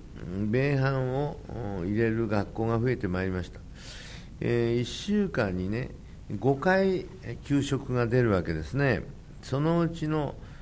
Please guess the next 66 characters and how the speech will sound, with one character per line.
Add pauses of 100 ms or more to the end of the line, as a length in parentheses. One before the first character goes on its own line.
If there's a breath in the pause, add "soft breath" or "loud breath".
(160 loud breath)
四
点 (160)
一
倍
ぐ
ら
い
ま
で
な
り
ま
し
た
か
ね。 (400 loud breath)
一
時
は
三
点
九
倍 (120)
だ
っ
た
ん
で
す
ね。
三
点
九
ぐ
ら
い
の
率
だ
っ
た
ん
で
す
け
ど、 (500 loud breath)
だ
ん
だ
ん
そ
れ
が
増
え
て
き
て、 (560 loud breath)
特
に
で
す
ね、 (400)
お
米
を、